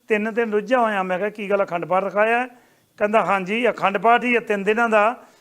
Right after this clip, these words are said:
ਮੈਂ ਲਗਾਤਾਰ ਤਿੰਨ ਦਿਨ ਖੋਜ ਕਰ ਰਹੇ ਹਾਂ, ਜਿਹੜੇ ਤੁਹਾਡੇ ਆਪਣੇ ਸ਼ਹਿਰ ਦੇ ਵਿੱਚ ਉਹ ਵੈਲਿਊਏਬਲ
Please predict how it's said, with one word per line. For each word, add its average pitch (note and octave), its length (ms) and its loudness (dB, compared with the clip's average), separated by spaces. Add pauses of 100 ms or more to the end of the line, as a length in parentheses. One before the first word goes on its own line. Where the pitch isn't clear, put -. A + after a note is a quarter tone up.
(240)
ਮੈਂ A3 220 4
ਲਗਾਤਾਰ A#3 920 4
ਤਿੰਨ A3 440 -4
ਦਿਨ A#3+ 220 -2 (180)
ਖੋਜ A3+ 320 0
ਕਰ G3+ 180 2
ਰਹੇ G3+ 200 2
ਹਾਂ, F3+ 200 2 (680)
ਜਿਹੜੇ A3 280 2
ਤੁਹਾਡੇ A#3 680 2
ਆਪਣੇ B3 360 0
ਸ਼ਹਿਰ C#4+ 360 4
ਦੇ C4+ 160 0
ਵਿੱਚ F#3+ 300 -8 (580)
ਉਹ D#4+ 200 4
ਵੈਲਿਊਏਬਲ C4 840 2